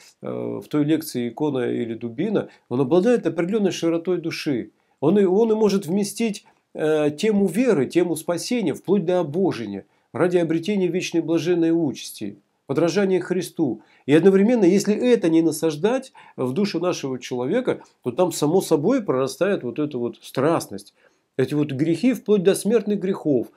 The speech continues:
основанные на этих самых страстях. А если еще это навязывать активно человеку, который и так природно склонен к этому всему, что будет-то? Но нет, важнее было воспитать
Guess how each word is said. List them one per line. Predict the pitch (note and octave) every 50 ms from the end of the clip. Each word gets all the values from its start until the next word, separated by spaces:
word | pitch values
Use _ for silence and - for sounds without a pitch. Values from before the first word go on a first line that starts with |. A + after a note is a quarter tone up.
| _ _ -
основанные | A2+ A#2 - - D3+ E3+ E3+ D#3 C#3+ C3+ C3+ C3
на | C3
этих | C3+ C3 C3+ B2+ A2+
самых | - - C3+ C3 B2 A2
страстях. | - - - B2+ C3 B2 - - C3 A2 G2 - _ _ _ _ -
А | A#2+ B2+ D3
если | E3 E3 G3+
еще | G#3 G3+ - A3 A3
это | G#3 G#3 G#3
навязывать | G#3+ G3+ F3+ E3 F3 F#3+ F3+ D#3+ D#3+ D3 C#3 B2+ -
активно | C3 A#2+ - - F3 D#3+ D3+ C3
человеку, | - - C3+ C3 C#3 F3+ G3+ G3 -
который | - C3+ B2+ E3 E3 D3+ C#3+ C3+
и | B2+
так | - D#3+ F#3 F3+ - - - - _ _ _
природно | - F3+ G#3 G3+ G#3 A#3+ A#3+ G3 E3 D3 -
склонен | - - - C#3+ D3+ E3+ E3+ D3+ B2+ G#2+
к | - C3+
этому | B2 G#2+ - A2 G#2+ G2+
всему, | - - - C#3 D3 C#3+ A2 G2+
что | - - - A#3+
будет-то? | A3+ E3 D#3+ G3 F#3+ C#3 B2 - - - - F#2 - _ _ _ _ _ _ _ _ _ _ _ _ _ _ _ _ _ _ _ - B2+
Но | C3 D3
нет, | F#3 A3 A3 G3+
важнее | F3 E3+ D3 C#3+ G3 G#3+
было | G3+ E3 F3+ F#3 F3+ E3
воспитать | C#3 C3 - - C#3 A#2+ - D#3+ E3 E3 D#3+